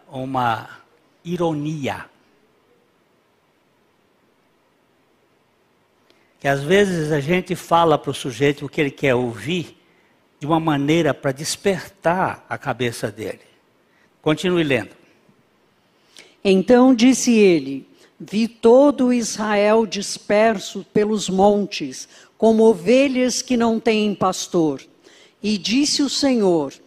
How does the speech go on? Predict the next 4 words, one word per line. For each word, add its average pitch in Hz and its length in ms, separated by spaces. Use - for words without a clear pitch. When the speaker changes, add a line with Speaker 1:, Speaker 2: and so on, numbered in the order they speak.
Speaker 2:
'Estes 196 840
não 247 360
têm 269 320
dono. 202 580